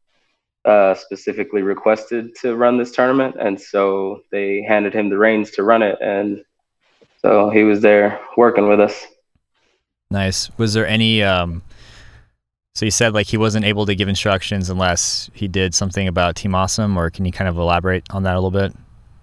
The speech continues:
Speaker 1: Uh, yeah, so A-Rush, it was just, uh, he was just giving the captain's meeting and stuff, and people were m-, just asking about it. And he didn't really comment on it. He just said if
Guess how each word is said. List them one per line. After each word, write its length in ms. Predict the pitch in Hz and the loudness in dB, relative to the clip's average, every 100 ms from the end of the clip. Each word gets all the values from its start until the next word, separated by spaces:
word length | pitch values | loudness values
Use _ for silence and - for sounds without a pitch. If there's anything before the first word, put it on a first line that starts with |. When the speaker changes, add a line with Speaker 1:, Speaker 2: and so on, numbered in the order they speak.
| _ - | _ 2
Speaker 1:
Uh, 140 | 131 127 | 6 6
yeah, 260 | 135 135 | 6 6
so 200 | 123 147 | 6 6
A-Rush, 400 | 131 131 127 120 131 | 6 6 6 4 4
it 80 | |
was 180 | 147 135 | 2 2
just, 520 | 143 139 - - - | 2 2 0 -16 0
uh, 540 | 113 117 110 101 90 87 - _ _ _ _ - | 4 6 8 6 4 -2 -8 _ _ _ _ -6
he 180 | 127 127 | -2 0
was 100 | 110 | 0
just 200 | 113 - | -6 0
giving 180 | 117 113 | 0 2
the 80 | |
captain's 400 | 107 107 104 101 | 2 2 2 -4
meeting 300 | 104 101 95 | -2 -2 -2
and 60 | 95 | -4
stuff, 220 | - 101 | 0 0
and 120 | 92 | -2
people 260 | 110 107 95 | -4 -2 0
were 300 | 95 92 - - _ _ _ _ - | 0 0 -4 -16 _ _ _ _ -8
m-, 200 | 87 - | -6 -8
just 220 | - 107 98 | -10 -2 2
asking 320 | 92 - 95 | 2 2 -2
about 300 | 90 95 95 | 2 4 4
it. 200 | 95 67 | -2 -6
And 200 | 117 - | -12 -6
he 120 | 147 | 2
didn't 160 | 156 120 | 4 4
really 160 | 113 101 | 4 4
comment 400 | 107 101 95 92 | 2 4 2 2
on 120 | 92 | 0
it. 100 | 92 | 0
He 60 | 98 | -2
just 360 | 95 - _ | -6 -12 _
said 180 | - 98 | -4 -2
if 100 | 92 | -2